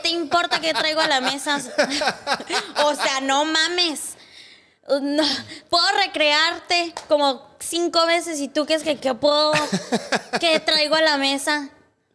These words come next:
Es que mira, un hombre, si es listo, se, si, si se casa con la mujer adecuada y una mujer adecuada, o bien, lo que le dé el hombre lo multiplica.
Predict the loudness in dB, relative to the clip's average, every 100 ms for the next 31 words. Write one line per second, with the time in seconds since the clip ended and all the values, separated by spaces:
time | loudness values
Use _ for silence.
0 | -16 -14 -12 -10 -2 -2 0 0 2 0
1 | 0 0 2 2 0 0 -2 -2 -6 0
2 | 2 2 -2 -4 -4 -6 -2 -2 -4 -8
3 | -4 -4 -6 -10 -8 -4 -2 -2 -4 -2
4 | -2 -2 -2 -4 -4 -6 -6 -2 0 0
5 | 0 0 0 -4 -8 -6 -2 0 0 0
6 | 2 4 2 -2 -10 -2 0 0 0 0
7 | 0 -4 -10 -20 _ _ -20 -20 _ _
8 | _ _ _ _ _ -4 2 2 2 0
9 | 2 2 2 2 -2 -4 -2 0 0 -2
10 | -6 -6 -4 -6 -6 -10